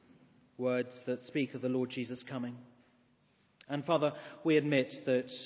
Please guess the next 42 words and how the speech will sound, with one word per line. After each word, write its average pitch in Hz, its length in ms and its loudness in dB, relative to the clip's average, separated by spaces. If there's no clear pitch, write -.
uh, 127 180 -4
far 143 180 0
too 139 220 0
often 135 280 -2
we 120 140 -4
take, 127 400 -4
uh, 120 100 -6
this 127 200 -4
truth 143 240 2
for 131 60 -4
granted, 131 500 0
but 135 140 -4
we 143 120 -2
don't 143 200 2
actually 139 400 -4
act 139 360 -6
on 120 160 -6
it. 107 200 -14
We 127 80 -6
may 120 160 -2
believe 127 400 0
it, 156 140 -8
but - 100 -8
we 123 80 -2
don't 123 240 -4
behave 113 500 -6
in 113 100 -8
the 117 60 -6
light 117 260 -8
of 110 80 -10
it. 110 160 -8
And 127 100 -6
so 180 100 0
we 139 120 2
pray, 131 240 0
Lord, 113 200 -2
as 110 140 -10
we 120 180 -4
look 147 220 0
at 131 140 -4
these 120 180 -4
words 117 320 -2